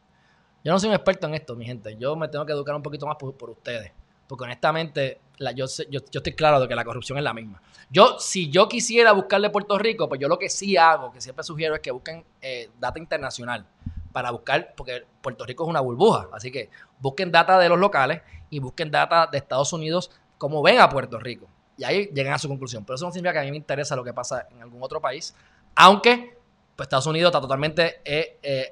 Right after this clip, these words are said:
amarrado de Puerto Rico y ustedes tienen que estar pendientes a lo que a ustedes le, le, les interese. Yo estoy aquí por Geriman T V, así que hablamos de estos temas. Pero si fuera por mí, el resumen es que este tipo es otro, otro Wanda Vázquez de la vida, que utiliza la posición de, de secretario de Justicia para adelantar su agenda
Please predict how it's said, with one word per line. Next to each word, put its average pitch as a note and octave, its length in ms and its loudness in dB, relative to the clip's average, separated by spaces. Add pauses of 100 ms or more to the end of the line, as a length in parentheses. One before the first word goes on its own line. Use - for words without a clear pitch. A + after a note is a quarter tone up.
(120)
amarrado C3 480 8
de E3 100 8
Puerto D#3 260 0
Rico D#3 320 -6 (260)
y C#3+ 80 -10
ustedes D3 260 -2
tienen E3+ 220 -2
que E3+ 60 -4
estar D#3 180 -2
pendientes A#3+ 320 -2
a G#3 60 8
lo D#3 60 4
que - 20 0
a - 20 0
ustedes D#3 220 -2
le, G3 180 0
le, F3 80 -4
les D#3+ 140 -6
interese. A#2 500 -8
Yo B2 80 -16
estoy - 140 -6
aquí C#3+ 160 -4
por D3 160 0
Geriman D#3+ 280 -4
T G#3 120 2
V, D#4 100 6
así - 220 0
que G3+ 80 0
hablamos F3 220 2
de F3 40 -2
estos E3 160 -6
temas. A#2+ 240 -10
Pero B2+ 100 -6
si C3+ 140 -12
fuera F3 180 6
por A3+ 140 6
mí, C#4 240 0 (560)
el E3 140 0
resumen F#3 320 -2
es B3 100 2
que G3+ 80 -2
este G3+ 140 -2
tipo A#3 220 -2
es F#3 40 4
otro, G3 580 8 (240)
otro F#3 260 2
Wanda G3+ 220 8
Vázquez G3+ 240 8
de G#3 80 8
la A3 100 10
vida, B3 340 2 (240)
que D#3 80 -2
utiliza D3+ 340 2
la F3+ 100 12
posición F#3 400 2
de, F3+ 600 6
de D#3+ 240 0
secretario E3+ 400 0
de - 20 2
Justicia G#3+ 420 4
para C3+ 420 4
adelantar B2+ 680 -4
su F#3+ 500 0
agenda G#3 520 6